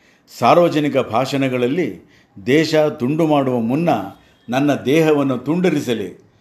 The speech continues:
ಎನ್ನುತ್ತಿದ್ದ ಗಾಂಧೀಜಿಯವರು ಮಾತ್ರ ಆ ನಿರ್ಣಾಯಕ ಸಭೆಯಲ್ಲಿ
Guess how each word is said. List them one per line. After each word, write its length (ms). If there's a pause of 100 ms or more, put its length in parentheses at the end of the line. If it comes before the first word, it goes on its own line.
(220)
ಎನ್ನುತ್ತಿದ್ದ 540
ಗಾಂಧೀಜಿಯವರು 840
ಮಾತ್ರ 340 (600)
ಆ 200
ನಿರ್ಣಾಯಕ 640
ಸಭೆಯಲ್ಲಿ 1000